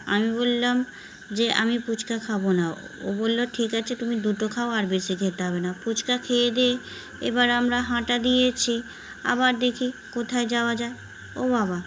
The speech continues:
আসতে না আসতেই সায়ন আবার চলে এসেছে তেলে ভাজার কাছে। এখানে তেলে ভাজাগুলো দেখুন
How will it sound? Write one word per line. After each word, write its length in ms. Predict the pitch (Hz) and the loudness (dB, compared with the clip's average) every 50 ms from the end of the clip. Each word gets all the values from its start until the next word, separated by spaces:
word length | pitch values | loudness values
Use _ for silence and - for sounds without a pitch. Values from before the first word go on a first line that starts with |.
| - - - - - - - - - - | -8 -14 -16 -16 -14 -14 -14 -14 -4 0
আসতে 340 | - 220 233 - - - 262 | 0 0 0 0 -4 -2 0
না 160 | 262 254 254 254 262 | 2 2 2 2 2
আসতেই 380 | 254 - - - 254 247 240 247 254 - - - - - - - | 0 -2 -2 2 2 2 2 2 -2 -8 -14 -20 -20 -20 -14 -6
সায়ন 320 | - 254 247 247 247 247 247 | 0 2 4 4 6 4 4
আবার 240 | 247 240 247 254 247 - | 4 4 2 0 -2 -2
চলে 240 | - 240 240 240 247 | -2 0 2 2 2
এসেছে 400 | 247 240 262 254 233 - - 226 220 226 - - - - - - - | 0 0 0 -2 -2 0 -2 -2 -2 -2 -6 -12 -16 -16 -16 -6 -2
তেলে 240 | - 240 233 233 233 | 0 2 4 4 4
ভাজার 360 | 233 247 233 214 208 214 208 202 | 2 2 2 2 4 2 2 2
কাছে। 340 | 202 185 175 175 - - 170 175 - - - - - - - - - - | 2 0 -2 -2 -2 -4 -4 -6 -6 -8 -16 -18 -18 -18 -18 -14 -6 -4
এখানে 300 | 151 - 247 254 254 254 | -2 0 2 2 2 2
তেলে 260 | 240 247 233 226 226 233 | 2 2 2 4 4 4
ভাজাগুলো 580 | 240 247 240 226 240 240 247 226 233 240 247 247 240 | 2 2 2 2 2 2 2 2 0 2 2 2 4
দেখুন 280 | 233 240 233 262 254 | 2 2 2 2 0